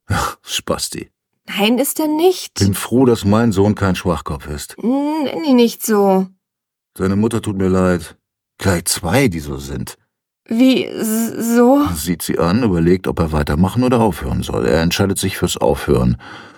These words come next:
Speaker 1: „Du weißt, ich liebe dich.“
Speaker 2: <laughs>
Speaker 1: Lächelt ein breites Lächeln, freundlich und ohne sexuelle Anspielungen. „Will, dass du mich nie verlässt?“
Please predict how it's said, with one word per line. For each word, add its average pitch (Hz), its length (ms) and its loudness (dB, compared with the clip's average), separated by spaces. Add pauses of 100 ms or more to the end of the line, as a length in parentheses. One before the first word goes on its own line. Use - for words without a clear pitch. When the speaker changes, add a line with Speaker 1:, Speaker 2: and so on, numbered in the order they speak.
(840)
Speaker 1:
„Du 87 200 0
weißt, 90 420 2
ich - 340 -8
liebe 87 280 2
dich.“ - 340 -4 (260)
Speaker 2:
<laughs> 196 120 0 (1040)
Speaker 1:
Lächelt 82 420 2
ein 85 140 4
breites 82 380 0
Lächeln, 73 380 0
freundlich 85 540 0
und 80 160 -2
ohne 87 200 2
sexuelle 73 560 -2
Anspielungen. 65 720 -4 (1600)
„Will, 101 220 2
dass 98 220 -2
du 110 100 -2
mich 104 220 -2
nie 110 140 2
verlässt?“ 120 520 -6